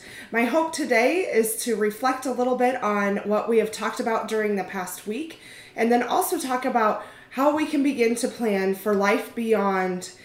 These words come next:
Lenten season. So as we begin Easter season, how will we rise again?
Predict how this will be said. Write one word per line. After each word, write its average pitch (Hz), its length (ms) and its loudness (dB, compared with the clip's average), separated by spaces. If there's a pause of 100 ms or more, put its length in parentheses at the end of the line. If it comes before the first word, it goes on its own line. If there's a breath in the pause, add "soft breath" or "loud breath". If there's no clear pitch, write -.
(240 loud breath)
Lenten 190 480 0
season. 165 720 -8
So 202 200 -4
as 196 240 2
we 240 120 0
begin 214 340 2
Easter 214 420 -4
season, 202 480 -2
how 233 340 2
will 247 220 2
we 220 220 -4
rise 180 480 0
again? 151 480 -6